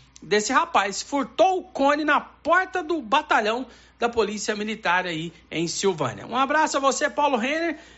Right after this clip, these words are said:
ao povo, né, silvaniense, o meu cordial abraço, um abraço meu amigo João Bosco, a Romilda, em todos aí na cidade de Silvânia.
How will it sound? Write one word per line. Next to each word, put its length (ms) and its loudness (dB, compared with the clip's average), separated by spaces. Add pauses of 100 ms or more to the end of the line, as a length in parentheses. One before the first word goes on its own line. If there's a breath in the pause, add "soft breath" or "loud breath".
(120 loud breath)
ao 300 2
povo, 720 0
né, 160 -2
silvaniense, 800 -2
o 20 -2
meu 160 2
cordial 460 2
abraço, 440 2
um 40 -2
abraço 280 -2
meu 100 -2
amigo 220 -4
João 220 0
Bosco, 540 2
a 80 0
Romilda, 600 -2 (440 loud breath)
em 160 -4
todos 500 0
aí 320 -2 (260 loud breath)
na 120 -2
cidade 440 0
de 100 -12
Silvânia. 760 -2